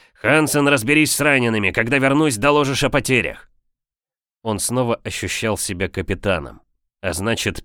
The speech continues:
первым после Бога. Капитан не мог предаваться рефлексии, не мог печалиться и тосковать. Во всяком случае, не сейчас, не после кровопролитной битвы. Раздался голос хрипатого Боба.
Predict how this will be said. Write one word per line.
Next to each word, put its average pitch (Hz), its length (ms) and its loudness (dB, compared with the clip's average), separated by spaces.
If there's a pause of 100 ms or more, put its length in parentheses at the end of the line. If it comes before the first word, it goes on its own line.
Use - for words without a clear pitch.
первым 117 420 0
после 95 420 -2
Бога. 85 460 -6 (640)
Капитан 135 500 2
не 135 80 6
мог 139 260 2
предаваться 123 560 0
рефлексии, 110 680 -2
не 87 140 -2
мог 101 220 0
печалиться 110 640 -4
и 101 200 -6
тосковать. 87 680 -4 (600)
Во 92 120 -2
всяком 139 320 0
случае, 131 380 0
не 117 140 0
сейчас, 107 680 -2
не 85 200 -6
после 95 420 -6
кровопролитной 90 840 -2
битвы. 85 440 -8 (720)
Раздался 117 520 0
голос 139 380 2
хрипатого 123 540 0
Боба. 101 400 -4